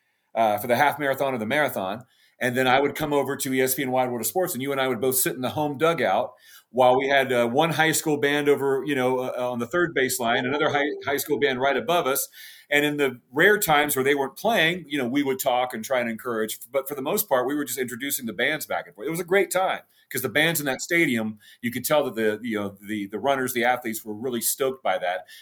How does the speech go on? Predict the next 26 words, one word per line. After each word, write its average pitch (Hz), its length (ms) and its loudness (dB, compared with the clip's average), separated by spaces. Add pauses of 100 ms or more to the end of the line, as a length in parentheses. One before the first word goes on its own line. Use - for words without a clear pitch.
(100)
because 107 180 -6
otherwise 107 380 0
I 98 60 -14
think 104 180 -14
E 110 100 -4
S 104 140 -2
P 104 180 -8
N 101 280 -6
Wide 113 220 0
World 101 120 -14
of - 60 -8
Sports 113 340 -8
is - 80 -16
what, - 260 -8
probably 101 220 -6
your 90 120 -14
least 117 260 -8
favorite 117 320 -6
part 123 300 -4 (360)
of 104 100 -12
the 113 60 -10
courses? 123 560 -6
I 104 80 2
always 110 220 -2
hear 120 160 -2
that. 80 320 -8